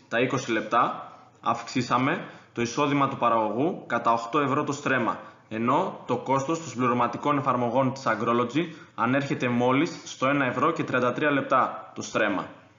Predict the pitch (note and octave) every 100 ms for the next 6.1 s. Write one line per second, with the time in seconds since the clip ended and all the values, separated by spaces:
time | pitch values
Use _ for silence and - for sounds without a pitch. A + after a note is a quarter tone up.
0 | _ _ _ _ _ - - D#3+ D#3 C3+
1 | B2+ C3 C3+ B2 C3 C#3 C3+ - C#3 B2+
2 | G#2 - - _ - C#3+ C3+ B2 A#2+ -
3 | A#2 A#2+ E3 - - - B2 D3 C#3+ B2+
4 | - A#2+ - D#3 G#3 - - - - -
5 | B2 D3 D3+ C3 B2+ B2 B2+ C3+ E3 G3
6 | -